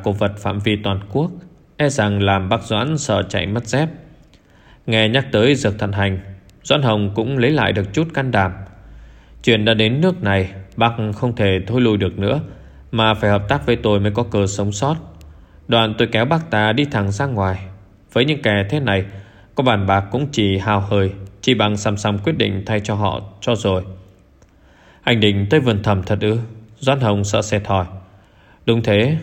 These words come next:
tôi muốn thử xem trại tế liễu ghê gớm tới mức nào." Ánh mắt tôi sáng rực.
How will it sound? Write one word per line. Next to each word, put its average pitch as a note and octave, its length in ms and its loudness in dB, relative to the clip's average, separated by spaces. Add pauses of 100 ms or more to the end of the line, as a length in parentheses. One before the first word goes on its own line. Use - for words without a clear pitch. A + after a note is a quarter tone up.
(240)
tôi A#2 100 2
muốn A#2 280 0
thử A2 140 0
xem G#2 400 -2
trại G#2 180 0
tế G#2 160 0
liễu A#2 240 2
ghê A2 200 0
gớm G#2 380 -2 (160)
tới A#2 320 2
mức E3+ 260 -2
nào." F#2+ 280 -2 (580)
Ánh A2 180 -2
mắt E3 220 0
tôi G#2+ 240 2
sáng A2 300 -2
rực. G#2+ 180 0